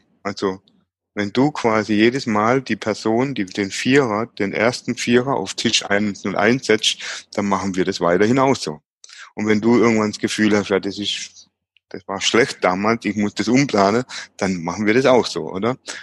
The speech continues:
Und so versuchen wir eigentlich quasi mit den Kunden das zusammen entwickeln. Und was bei uns sehr, sehr stark ist grad, oder der, der, der Wunsch danach ist, weg von Tools hin wieder zum Gast, oder?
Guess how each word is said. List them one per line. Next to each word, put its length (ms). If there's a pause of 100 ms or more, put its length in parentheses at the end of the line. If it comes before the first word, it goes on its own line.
(180)
Und 200
so 380
versuchen 560
wir 260
eigentlich 360
quasi 320
mit 160
den 100
Kunden 280
das 140
zusammen 340
entwickeln. 480
Und 260 (100)
was 440
bei 100
uns 500 (440)
sehr, 300
sehr 360
stark 440
ist 180
grad, 300 (400)
oder 160
der, 160
der, 160 (260)
der 140
Wunsch 300
danach 400
ist, 180
weg 220
von 260
Tools 600 (400)
hin 460
wieder 220
zum 140
Gast, 380
oder? 280